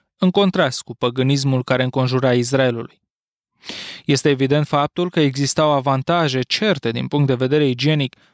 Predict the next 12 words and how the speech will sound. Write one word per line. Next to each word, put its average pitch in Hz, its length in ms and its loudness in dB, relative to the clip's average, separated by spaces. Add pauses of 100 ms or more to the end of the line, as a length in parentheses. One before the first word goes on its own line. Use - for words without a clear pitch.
(100)
dacă 143 260 -2
erau 135 220 2
respectate 131 680 -2
aceste 127 360 -4
legi 127 240 2
date 127 280 -2
de 123 120 -2
Dumnezeu, 127 580 0 (280)
așa 175 260 0
cum 165 180 -2
am 156 120 2
văzut 147 380 -2